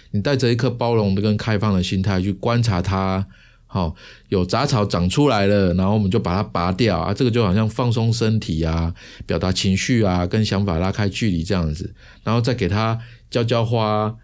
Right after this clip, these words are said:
修修枝条，去培养它，主动给它好的滋养这样子。哦，只有你每天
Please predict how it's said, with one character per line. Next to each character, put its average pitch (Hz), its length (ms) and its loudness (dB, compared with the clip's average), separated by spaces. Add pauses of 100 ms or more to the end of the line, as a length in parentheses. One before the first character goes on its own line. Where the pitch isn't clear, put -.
修 113 160 -2
修 110 180 2
枝 110 280 0
条， 82 420 0
去 - 120 -6
培 101 160 0
养 87 180 2
它， 87 360 -2
主 87 160 -8
动 107 160 -2
给 92 140 -4
它 92 160 0
好 73 220 -6
的 80 100 -2
滋 95 300 -4
养 78 180 -2
这 80 80 -4
样 69 160 -4
子。 - 160 -14 (400)
哦， - 300 -6
只 131 160 -2
有 160 100 2
你 151 160 2
每 110 220 4
天 120 360 2